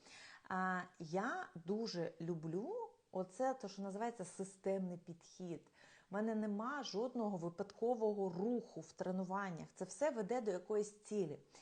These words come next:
І всі мої тренування, вони, знаєте, от коли ви оплачуєте щось, і у вас там, знаєте, типу, відсоток іде в пенсійний фонд.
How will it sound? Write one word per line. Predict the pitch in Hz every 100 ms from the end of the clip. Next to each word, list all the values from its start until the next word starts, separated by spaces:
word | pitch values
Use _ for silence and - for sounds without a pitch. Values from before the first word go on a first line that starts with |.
| - -
І | 185
всі | - 359
мої | 359 247
тренування, | 240 226 220 202 247 381 311 190 - - - -
вони, | 190 240 254
знаєте, | 202 285 403 240 190 - -
от | -
коли | - 247 247
ви | 220
оплачуєте | - 196 226 330 554 - 208 208
щось, | 196 - - 190 151 - - - -
і | 208
у |
вас | 226 392
там, | 403 226
знаєте, | 220 294 339 233
типу, | 220 196
відсоток | 180 185 494 554 381
іде | 226 254
в | 294
пенсійний | - 220 - 247 269 247
фонд. | 247 - 156 139